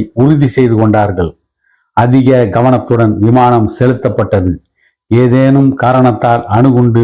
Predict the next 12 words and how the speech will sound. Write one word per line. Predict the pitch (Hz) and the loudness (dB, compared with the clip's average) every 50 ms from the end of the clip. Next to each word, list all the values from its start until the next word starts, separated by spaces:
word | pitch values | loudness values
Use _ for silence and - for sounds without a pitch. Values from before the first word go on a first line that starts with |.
| 113 104 | 0 -2
சுமந்து | - - 120 127 135 131 120 117 107 | -2 -2 0 2 2 2 0 0 -2
செல்லும் | - - 123 120 120 120 117 117 113 - _ _ _ _ _ _ _ - | -2 -2 0 0 2 2 0 0 -2 -6 _ _ _ _ _ _ _ -4
எலோனா | 110 117 127 135 135 131 127 127 127 120 120 - - | -2 0 2 2 2 2 2 2 0 0 -2 -4 -8
கே | - - 127 127 131 123 110 107 98 | -6 -2 0 0 0 0 -2 -4 -2
விமானம் | 101 120 117 127 127 123 120 110 107 104 | 0 0 2 2 2 2 0 0 -2 -2
கடலில் | - - 117 127 127 127 123 120 110 98 | -4 -4 -2 0 0 2 2 2 0 0
விழுந்தால் | 95 117 127 127 120 120 123 127 135 - 269 - - _ _ _ _ _ _ | 0 0 0 2 2 2 2 0 0 -2 -4 -8 -14 _ _ _ _ _ _
அதனை | - 120 120 120 120 117 117 107 | -4 -2 0 0 2 2 0 0
உடனடியாக | - 101 113 120 135 135 131 131 131 123 123 117 120 120 117 113 - | 0 -2 0 0 2 2 2 2 2 2 2 0 0 0 0 -2 -2
அங்கிருந்து | - 104 117 120 113 123 120 120 123 123 113 | -2 -2 0 0 0 0 0 2 2 2 2
மீட்பதற்காக | 104 123 139 135 139 - 131 120 113 - - 117 117 110 113 110 110 107 107 - _ _ _ _ _ - | 2 2 0 0 0 -2 -2 -2 -2 -2 -2 -2 0 0 0 0 0 -2 -4 -8 _ _ _ _ _ -2
முன்னேற்பாடுகள் | 110 123 139 139 139 135 135 - - 123 120 117 107 113 107 104 | 0 2 2 2 2 0 -2 -2 -2 -2 0 0 0 0 0 -2